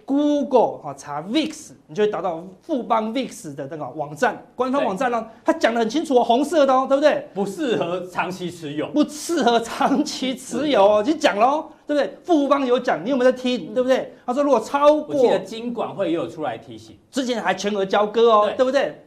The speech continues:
Speaker 1: 那现在应该超级全额交割了，应该一个小时交易一盘就好。为什么？他说如果超过
Speaker 2: 折溢价。
Speaker 1: 超-，溢价超过三趴，你就要非常小心，可能会蒙受损失哦。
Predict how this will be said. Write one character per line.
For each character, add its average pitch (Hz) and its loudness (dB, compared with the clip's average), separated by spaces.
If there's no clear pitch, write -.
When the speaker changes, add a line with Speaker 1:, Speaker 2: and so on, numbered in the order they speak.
Speaker 1:
那 254 -6
现 277 -4
在 262 -2
应 254 -2
该 277 0
超 285 4
级 196 -4
全 196 -6
额 196 -2
交 196 2
割 196 -2
了， 175 -2
应 220 -6
该 269 -2
一 277 -6
个 220 -2
小 156 -4
时 156 -10
交 196 -2
易 208 -2
一 - -6
盘 156 -8
就 180 -6
好。 151 -4
为 220 0
什 180 -4
么？ 139 -8
他 - 0
说 294 4
如 285 2
果 226 4
超 285 -2
过 247 0
Speaker 2:
折 190 -4
溢 247 -6
价。 220 -6
Speaker 1:
超-， - -20
溢 311 -4
价 277 0
超 269 0
过 262 -4
三 262 0
趴， 247 -6
你 208 -2
就 - -2
要 233 -2
非 311 -4
常 226 -4
小 170 -6
心， 233 -6
可 196 -8
能 208 -2
会 254 0
蒙 220 -2
受 254 2
损 143 -6
失 220 -8
哦。 214 -2